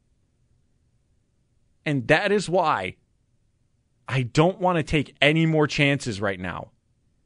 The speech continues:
They need this. They need this to be the year.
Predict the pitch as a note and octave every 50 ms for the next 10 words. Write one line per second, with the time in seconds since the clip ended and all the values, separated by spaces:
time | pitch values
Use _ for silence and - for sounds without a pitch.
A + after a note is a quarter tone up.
0 | _ _ _ _ _ _ - - D3+ D3+ D3 C3+ B2+ B2+ C3+ C#3+ C#3+ C#3+ C#3 C3
1 | A#2 G2+ B2+ G#2+ E2+ E2 - - - - - - - - _ _ _ _ _ _
2 | _ _ _ _ _ _ _ _ _ _ _ _ _ _ _ _ _ _ _ _
3 | _ _ _ _ _ _ _ _ _ _ _ _ _ _ _ _ _ _ _ _
4 | _ _ _ _ _ - B2+ C3 B2+ B2+ C3 C#3 D3 D#3 D#3 D#3 D3 C3+ C#3+ C3
5 | - - - C3+ A#2 C3+ B2 A2+ A#2 A2+ G#2 G2+ F#2+ F2+ - -